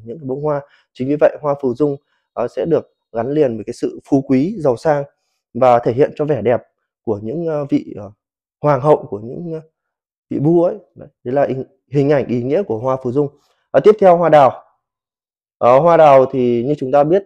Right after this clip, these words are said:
văn, hoa đào là chỉ nở vào mùa xuân thôi, mùa xuân.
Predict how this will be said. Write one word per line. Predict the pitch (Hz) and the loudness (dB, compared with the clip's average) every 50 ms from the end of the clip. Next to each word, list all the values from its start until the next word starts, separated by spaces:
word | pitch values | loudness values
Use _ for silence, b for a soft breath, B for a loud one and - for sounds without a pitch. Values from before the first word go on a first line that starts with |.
| - - | -6 -2
văn, | 135 147 147 143 143 143 143 143 - | -2 -2 -2 -2 -8 -10 -12 -14 -10
hoa | - 151 151 139 | -4 -4 0 0
đào | 139 135 123 117 | 2 2 2 0
là | 110 107 110 110 107 104 104 101 _ _ _ _ _ _ _ _ _ _ _ _ _ _ _ _ _ _ | 0 -4 -6 -8 -8 -10 -14 -18 _ _ _ _ _ _ _ _ _ _ _ _ _ _ _ _ _ _
chỉ | - 139 | -4 -2
nở | 127 143 151 131 104 104 | 2 4 2 2 2 -2
vào | 113 113 110 110 107 107 | -4 -2 -2 -2 -4 -6
mùa | 110 113 113 107 104 | -6 -8 -8 -10 -10
xuân | - - 170 165 156 | 0 2 2 2 2
thôi, | 151 156 151 - _ _ _ _ _ _ _ _ | -2 -4 -4 -6 _ _ _ _ _ _ _ _
mùa | 117 113 113 | -10 -10 -6
xuân. | - - 143 143 | -2 -2 -2 -2